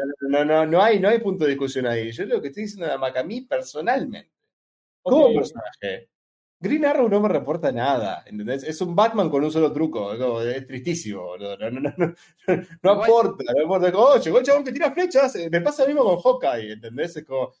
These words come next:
Speaker 1: soy un superhéroe cuyo poder es tener muy, muy, muy buena puntería, tipo en noventa y nueve por ciento de los casos, y, y por lo general recaigo en el truco de tiro una flecha y le pifio y todos dicen, "Ah, fallaste". "¿Vos creés que yo fallé? Era la flecha boomerang". Eh, no, ah,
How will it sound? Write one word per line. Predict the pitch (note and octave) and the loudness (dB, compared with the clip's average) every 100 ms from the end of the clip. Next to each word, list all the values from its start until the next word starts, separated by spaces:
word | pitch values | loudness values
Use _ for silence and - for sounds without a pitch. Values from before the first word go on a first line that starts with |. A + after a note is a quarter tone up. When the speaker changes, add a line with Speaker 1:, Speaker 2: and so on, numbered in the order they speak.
| _ | _
Speaker 1:
soy | G3 A3+ | 0 2
un | |
superhéroe | G#3 E3 E3 G#3+ G#3 D#3+ C#3 C#3 | 0 0 2 2 2 2 2 -4
cuyo | C3 C#3+ | -12 -12
poder | C3+ D3 F3+ | -4 -4 -4
es | - _ _ _ _ _ | -6 _ _ _ _ _
tener | B2+ C3+ D#3+ D#3+ _ _ _ - | -6 0 0 -2 _ _ _ 0
muy, | F#3 A#3 | 2 4
muy, | F#3 | 2
muy | F3+ F3 | 2 4
buena | F3+ F3+ | 4 2
puntería, | D#3+ C3 A#2+ D3+ F#3+ F#3+ | 0 -4 -2 0 0 0
tipo | C3 B2 | -4 -12
en | A2+ G#2+ | -12 -10
noventa | G#2+ A2 G#2 | -10 -10 -10
y | |
nueve | A#2 E3+ | -2 -2
por | E3 C3+ | -2 -8
ciento | D#3+ D#3+ | -6 -6
de | |
los | C3 | -6
casos, | D#3 E3+ F3 _ _ _ - | -8 -10 -12 _ _ _ -6
y, | C3 B2+ | -4 -4
y | C3 | -4
por | - C3+ | 0 2
lo | C3+ | 4
general | C#3 C#3 E3 F#3 | 2 4 4 6
recaigo | D#3+ E3 F3+ | 4 6 4
en | D#3+ | 4
el | D3 | 4
truco | F#3 E3+ C#3+ | 4 6 6
de | C3 B2 A#2+ _ | 6 2 -2 _
tiro | E3+ F3 | 2 4
una | D#3 | 4
flecha | D#3 F#3 F#3+ F#3+ F#3 | 2 0 2 2 2
y | |
le | C#3 B2+ | 0 -4
pifio | F3 F3 F3 F3+ F3+ | -8 -8 -2 2 2
y | D#3 | 2
todos | D#3 D#3 | 2 2
dicen, | D3+ C#3 | 0 0
"Ah, | B3+ A3 - | 2 4 2
fallaste". | C#3+ G#3 E3+ - A#2 | 0 2 0 -2 -6
"¿Vos | G#2+ A#2 A#2 | -6 -8 -8
creés | A#2 A#2+ | -6 -6
que | A#2 | -6
yo | B2 A#2 | -8 -8
fallé? | A#2 A#2+ C3+ C#3 _ - | -8 -4 -4 -6 _ -4
Era | A#2+ A#2 | -2 0
la | A2+ | 0
flecha | C#3 C3+ A#2 | 0 2 2
boomerang". | C#3+ D#3+ B2+ A2 G#2+ A#2 | 4 6 4 2 -2 -4
Eh, | A2 G#2+ | -8 -12
no, | G2+ | -10
ah, | A#2 A2 A2+ C#3+ D3 D3 D3 C#3+ D3 C#3 C#3 | -8 -6 0 2 4 4 4 2 2 2 -2